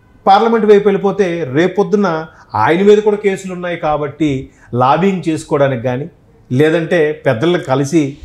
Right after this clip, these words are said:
"అయ్యా, మా పరిస్థితి ఇది, మాకేదో చేయూతనివ్వండి, లేదా మాకేదో హెల్ప్ చేయండి, లేదా నా కేసుకు సంబంధించి కొంత డ్రాగ్ చేయండి" అని అడిగే ప్రయత్నం కూడా ఉంటది. కాబట్టి ఆయన కడప ఎంపీగా వెళ్ళే ప్రయత్నాల్లో ముమ్మరంగా ఉన్నారని, ఆ, మనకి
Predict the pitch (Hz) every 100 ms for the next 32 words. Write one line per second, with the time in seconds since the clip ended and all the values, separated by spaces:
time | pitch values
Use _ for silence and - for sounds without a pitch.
0 | - - 143 165 143 139 135 147 143 147
1 | 147 131 117 131 147 - 131 143 139 135
2 | 127 127 127 123 117 120 107 127 120 123
3 | - 139 123 117 113 - _ - 135 143
4 | 139 120 143 143 151 135 135 135 135 120
5 | 131 123 110 107 123 143 147 135 127 123
6 | 110 - - - 123 117 120 135 143 -
7 | 135 139 165 147 131 117 120 113 113 110
8 | 131 113 101 _ - 117 113 - 139 180
9 | 190 202 170 165 165 151 143 139 131 131
10 | 123 - 127 135 135 123 120 139 113 120
11 | 123 117 110 107 104 104 135 123 113 -
12 | _ _ _ - 107 101 101 104 104 95